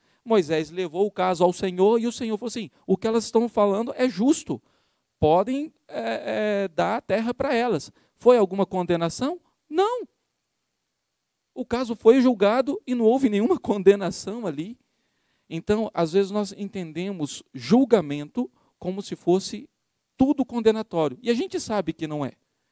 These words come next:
Existem tipos de julgamento que não são condenatórios. Então,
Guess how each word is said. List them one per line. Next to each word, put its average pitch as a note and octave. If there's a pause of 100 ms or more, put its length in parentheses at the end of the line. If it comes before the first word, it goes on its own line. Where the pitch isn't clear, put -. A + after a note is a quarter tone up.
(120)
Existem D#3
tipos D#3
de E3+
julgamento A3 (240)
que G4+
não G#4
são -
condenatórios. D3 (680)
Então, F3